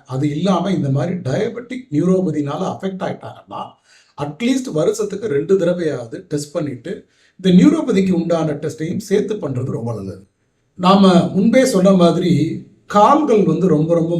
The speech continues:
முக்கியம் டயபெட்டிக் நியூரோபதியில. அதுதான் ரொம்ப அதிகமா பாதிக்கப்படுது அப்படின்றது தான் ஒரு சர்வே. அப்ப என்ன பண்ணணும்? தொடர்ந்து நம்ம டெஸ்ட் பண்ணும்போது இந்த டயபெட்டிக் நியூரோபதியை கண்டுபிடிக்கிறது கால்களுக்கு உண்டான அத்தனை டெஸ்டையும்,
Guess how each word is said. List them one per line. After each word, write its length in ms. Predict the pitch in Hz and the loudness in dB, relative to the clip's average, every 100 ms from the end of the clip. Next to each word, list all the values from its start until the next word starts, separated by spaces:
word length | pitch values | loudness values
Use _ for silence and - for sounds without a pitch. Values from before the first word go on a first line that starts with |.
| 131 | -4
முக்கியம் 340 | - 147 147 | -4 -2 -2
டயபெட்டிக் 420 | 131 139 143 139 131 | -2 -4 -6 -6 -2
நியூரோபதியில. 500 | 131 127 117 101 95 - - _ _ _ _ _ | 0 0 -2 -4 -8 -14 -20 _ _ _ _ _
அதுதான் 420 | 131 165 190 226 220 | -2 4 4 6 4
ரொம்ப 140 | 180 175 151 | 4 2 2
அதிகமா 300 | 180 190 190 151 | 2 2 2 2
பாதிக்கப்படுது 600 | 156 160 147 131 123 127 139 | 0 -2 -4 -2 -4 -2 -4
அப்படின்றது 400 | 127 123 123 127 | -4 -6 -6 -6
தான் 140 | 147 | -6
ஒரு 100 | 113 113 | -6 -6
சர்வே. 320 | 117 113 104 113 - 131 | -4 -6 -6 -12 -14 -14
அப்ப 100 | - 156 | -6 -4
என்ன 120 | 147 - | -4 -6
பண்ணணும்? 340 | 147 135 151 180 - - - | -6 -4 -4 -6 -6 -6 -2
தொடர்ந்து 360 | 160 175 226 247 208 | 2 4 4 2 2
நம்ம 140 | 156 143 | 0 -2
டெஸ்ட் 220 | 139 - | -6 -4
பண்ணும்போது 540 | - - 120 110 107 - - 143 | -4 -4 -6 -8 -6 -8 -8 -8
இந்த 120 | 160 139 | -6 -4
டயபெட்டிக் 440 | 147 196 190 - - | -2 -2 -2 -4 -4
நியூரோபதியை 560 | 151 185 190 190 147 143 135 | -2 0 0 -2 -6 -8 -6
கண்டுபிடிக்கிறது 580 | 143 165 143 135 113 113 - - 175 _ 170 | -8 -8 -8 -8 -6 -8 -12 -20 -20 _ 2
கால்களுக்கு 540 | 202 254 247 208 - 143 | 2 4 2 0 -2 -4
உண்டான 400 | 131 117 - 98 - _ _ _ _ | -6 -8 -10 -12 -16 _ _ _ _
அத்தனை 380 | 131 147 208 196 - | -8 -2 0 2 0
டெஸ்டையும், 460 | 147 - 147 135 | -4 -4 -4 -2